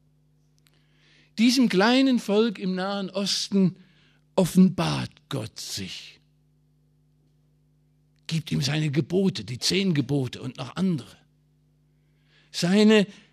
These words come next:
Anweisungen für ein gelingendes Leben und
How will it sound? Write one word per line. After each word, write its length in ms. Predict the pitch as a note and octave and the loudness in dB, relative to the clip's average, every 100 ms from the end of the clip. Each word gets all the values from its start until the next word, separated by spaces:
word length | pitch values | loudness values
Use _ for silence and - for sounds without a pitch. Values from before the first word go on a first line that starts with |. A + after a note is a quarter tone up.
| _ | _
Anweisungen 1040 | - G3+ A3 G#3+ F#3 F#3+ G3 E3+ F#3+ F#3 F3+ | 6 10 10 10 8 8 8 8 10 10 8
für 300 | F3+ F#3+ F3+ | 8 6 8
ein 180 | E3+ D3+ | 8 8
gelingendes 800 | D3+ D#3 F3+ F3+ D#3+ E3 D#3 E3 | 8 6 8 8 6 0 -2 -2
Leben 580 | D#3 D3 B2+ - G2+ - _ _ _ _ _ _ _ _ _ _ _ _ _ | 0 0 -4 -12 -20 -20 _ _ _ _ _ _ _ _ _ _ _ _ _
und 300 | G#3+ B3+ B3 | 6 6 6